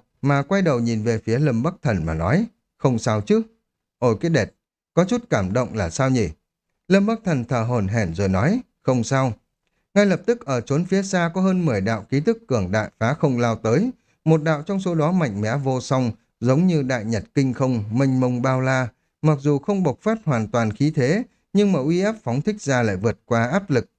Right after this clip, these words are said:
mà Bạch Cầm Vân mang đến trước đó, khiến cho Lâm Bắc Thần cũng kìm lòng không được, sinh ra một loại cảm giác hô hấp đến nghẹt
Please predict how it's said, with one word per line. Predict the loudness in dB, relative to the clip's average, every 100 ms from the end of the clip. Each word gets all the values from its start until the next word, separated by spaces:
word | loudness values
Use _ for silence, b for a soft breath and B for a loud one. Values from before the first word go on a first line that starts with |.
| _ 0
mà | 2 2
Bạch | 0 -2
Cầm | -2 0
Vân | 0 2
mang | 2 2
đến | 2 2
trước | 0 -2
đó, | 0 0 -2 -4 b b b
khiến | 2
cho | 2 2
Lâm | 0 -2
Bắc | -4 -2
Thần | -2 -2
cũng | -2 0
kìm | 0 2
lòng | 0 -2
không | -2 0
được, | 0 -2 -8 _ -2
sinh | 2 2
ra | 2
một | 0
loại | -2 -4 -2
cảm | -4 -2
giác | -2 -2 -2
hô | 0 2
hấp | 0 0
đến | 0 2
nghẹt | 0